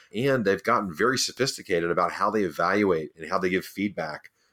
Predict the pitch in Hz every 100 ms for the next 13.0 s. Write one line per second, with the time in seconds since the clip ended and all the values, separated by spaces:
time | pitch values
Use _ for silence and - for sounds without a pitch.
0 | _ 80 82 85 82 85 82 78 - 90
1 | 87 80 92 98 98 92 113 127 123 127
2 | 107 - 147 123 78 - - 90 85 98
3 | 95 85 117 - - - - _ 127 -
4 | 107 117 113 113 113 107 - 95 107 -
5 | 92 92 92 98 - 92 90 85 85 90
6 | 98 90 78 _ _ _ 90 107 120 120
7 | 113 92 110 - - - 165 - 131 -
8 | 76 - 82 104 147 - - - 90 -
9 | 104 95 - _ 101 - 127 175 131 110
10 | - 151 156 92 80 - _ _ 104 87
11 | 92 - 143 170 101 82 123 117 101 85
12 | - - _ - 85 110 131 135 131